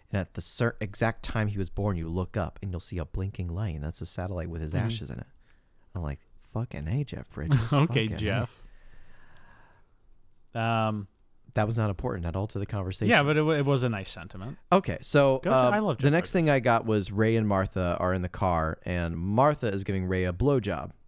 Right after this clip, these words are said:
Speaker 2: Yes. Um, while they're driving, and he's kinda, like, swa-,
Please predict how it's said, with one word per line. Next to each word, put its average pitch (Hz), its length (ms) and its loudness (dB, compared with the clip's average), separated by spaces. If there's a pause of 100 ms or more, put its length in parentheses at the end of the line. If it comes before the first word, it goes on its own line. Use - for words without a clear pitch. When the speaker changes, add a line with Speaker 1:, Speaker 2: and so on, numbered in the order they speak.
(200)
Speaker 2:
Yes. - 500 -6 (960)
Um, 127 280 4
while 120 200 4 (120)
they're 160 140 6
driving, 120 520 0
and 98 80 -6
he's 98 260 -10 (200)
kinda, 107 160 -6
like, 92 180 -10
swa-, 95 260 -16